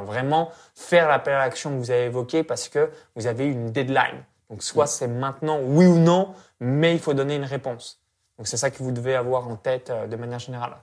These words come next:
Speaker 2: Oui.
Speaker 1: Alors, autre question que vous posez certainement, c'est vis-à-vis, euh, donc, des pages de vente pour passer d'un prospect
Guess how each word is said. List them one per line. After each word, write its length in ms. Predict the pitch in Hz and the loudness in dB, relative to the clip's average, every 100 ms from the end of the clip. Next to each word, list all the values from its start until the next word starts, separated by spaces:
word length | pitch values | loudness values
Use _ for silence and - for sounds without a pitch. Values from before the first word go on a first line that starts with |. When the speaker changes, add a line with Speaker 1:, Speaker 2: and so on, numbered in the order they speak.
| _ _ - | _ _ -14
Speaker 2:
Oui. 80 | 117 - | -10 2
Speaker 1:
Alors, 340 | 135 120 - - - _ - | 4 4 0 -18 -20 _ 6
autre 560 | 247 294 285 - - - _ | 8 8 4 -4 -16 -20 _
question 340 | 202 190 214 | 2 2 4
que 60 | 202 | 4
vous 120 | 180 | 4
posez 260 | 165 170 165 | 2 2 2
certainement, 720 | 170 160 170 165 175 185 190 | -2 0 0 2 2 2 0
c'est 200 | - 147 | -2 -2
vis-à-vis, 720 | 131 147 165 156 185 185 175 | -2 2 4 4 4 4 4
euh, 60 | 127 | 2
donc, 220 | 123 127 | 0 -2
des 100 | 127 | -2
pages 340 | 120 180 180 | 2 4 4
de 80 | 156 | 2
vente 300 | 160 175 170 | 2 2 0
pour 140 | 139 117 | -4 -4
passer 260 | 147 - | -4 -2
d'un 140 | 160 127 | -4 -4
prospect 800 | - 101 98 - - 165 165 | -4 -2 -2 -2 2 4 4